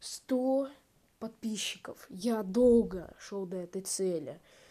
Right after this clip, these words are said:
Спасибо всем огромное, кто ставит лайки и подписывается на мой канал и просто смотрит мои видео.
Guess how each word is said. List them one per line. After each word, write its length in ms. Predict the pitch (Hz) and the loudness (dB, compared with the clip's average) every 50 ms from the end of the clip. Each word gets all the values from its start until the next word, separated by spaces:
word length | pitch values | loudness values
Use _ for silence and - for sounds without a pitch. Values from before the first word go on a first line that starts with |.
| - _ - | -20 _ -16
Спасибо 500 | - - - 226 220 220 - 269 233 240 | -16 -10 -6 -6 -6 -4 -4 -4 -4 -4
всем 300 | 220 - - 233 233 226 | -4 -4 -2 -2 0 0
огромное, 560 | 214 214 208 214 226 220 220 220 214 202 196 | 0 0 0 0 0 0 0 0 0 -2 -4
кто 220 | - - - 202 | -4 -6 -6 -6
ставит 460 | 196 - - - 202 196 196 196 196 - | -6 -6 -4 -4 -2 -2 -2 -4 -2 0
лайки 420 | 196 208 208 196 185 - - - | 0 0 0 0 -2 -6 -8 -10
и 60 | 196 190 | -10 -8
подписывается 840 | - 202 - - - 262 254 240 247 - 226 220 214 208 - - | -6 -8 -8 -4 0 2 2 2 2 0 -2 -2 -2 -4 -4 -6
на 120 | 208 214 208 | -4 -4 -4
мой 200 | 208 208 208 202 | -2 -4 -4 -4
канал 400 | 196 226 226 233 233 233 220 226 | -4 -2 0 0 2 2 0 0
и 60 | 208 | -2
просто 480 | - 277 285 285 277 262 - - 254 - | 0 4 6 6 6 4 2 0 -6 -4
смотрит 520 | - - 233 226 214 220 - 185 202 - | -4 -4 -4 -4 -4 -6 -8 -12 -12 -10
мои 280 | 196 196 190 185 190 190 | -10 -8 -8 -8 -8 -10
видео. 480 | 180 180 175 175 170 170 151 156 - | -10 -12 -12 -14 -14 -16 -16 -18 -18